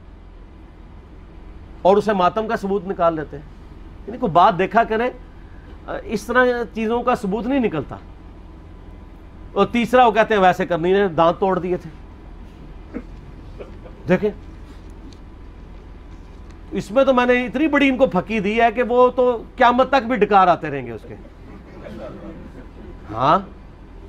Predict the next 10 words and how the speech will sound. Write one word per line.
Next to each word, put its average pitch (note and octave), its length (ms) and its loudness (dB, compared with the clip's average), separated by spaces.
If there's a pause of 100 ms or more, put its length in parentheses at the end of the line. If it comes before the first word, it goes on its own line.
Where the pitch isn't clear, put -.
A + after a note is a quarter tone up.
(180)
मैंने E3+ 240 6
बताया A#3 260 6
कि C4+ 120 4
बुखारी G3 400 6
मुस्लिम B3+ 320 0
दोनों C4+ 280 4
में C#4+ 100 4
मौजूद G#3+ 320 2
है G#3 160 4 (760)
कि A3+ 340 2